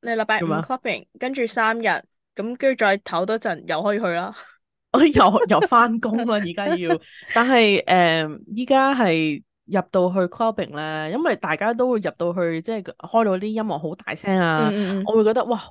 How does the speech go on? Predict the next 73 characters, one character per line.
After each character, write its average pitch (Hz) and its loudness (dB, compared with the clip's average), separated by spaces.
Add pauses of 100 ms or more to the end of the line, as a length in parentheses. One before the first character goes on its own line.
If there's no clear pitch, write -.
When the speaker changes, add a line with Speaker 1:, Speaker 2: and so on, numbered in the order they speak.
Speaker 2:
嘈 135 -2
啊。 151 -2 (960)
Speaker 1:
即 277 -2
係 539 -6
頭 226 2
痛。 - -
Speaker 2:
我 311 4
話 196 4 (100)
點-， - -2
係 - -10
啊， 285 -4
我 294 -4
話 247 2
點 254 -6
解 359 -2
啲 370 0
音 370 0
樂 294 -2
咁 202 -2
嘈 - -6
啊？ 135 -4
即 190 -2
係 240 0
下 170 2
次 190 -6
要 175 0
帶 170 -8
埋 143 -10
耳 147 -10
塞 202 -4
去 208 -2
啦。 160 0 (440)
之 349 0
後， 202 6
誒， 160 0 (260)
因 339 -2
為 339 2 (200)
你 185 -4
去 190 0
到， 170 0
即 294 -6
係 277 -6
個 - -4
主 - -10
角 196 0 (160)
真 240 -4
係 208 -2
出 - -8
嚟 - -8
啦， - -8
即 220 -2
係 220 0
個 185 -2
D 202 -6
J 202 -4
Speaker 1:
嗯。 - -6
Speaker 2:
真 202 -4
係 160 0
出 - -8
嚟 - -6
啦。 - -14 (680)
噉 339 -2 (160)
我 - -4
係 247 2
感 233 -2
覺 277 0
到， 220 -2
哇， 214 -4
條 151 -6
腰 226 -4
係 247 0
跳 170 -4
到 180 -2